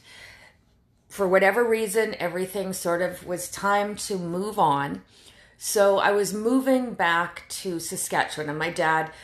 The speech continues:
drove down with the truck and picked me up, and we were driving home and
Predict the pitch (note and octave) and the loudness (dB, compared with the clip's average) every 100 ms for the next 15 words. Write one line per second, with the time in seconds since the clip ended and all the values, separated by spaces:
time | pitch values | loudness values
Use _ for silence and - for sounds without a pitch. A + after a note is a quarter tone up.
0 | - - D#3+ D#3+ D#3 F3 D3 D#3 D3+ D3+ | -20 -6 0 0 2 2 4 4 2 0
1 | D3+ F#3+ - C3+ C#3 - - C3 - _ | -2 -10 -6 -4 -4 -6 -10 -10 -12 _
2 | _ _ _ _ - F3+ - F#3+ D3 C3+ | _ _ _ _ -10 -8 -6 -4 0 0
3 | - - D#3 D3+ - - - - G#3 G3 | -2 -4 -4 -6 -14 -20 -20 -4 0 2
4 | F#3+ F#3 F3 F3+ F#3 F#3 D#3+ E3+ C#3+ F3+ | 2 2 4 4 0 -4 -6 -4 -4 -4
5 | B3 G3+ F#3 | -4 -4 -6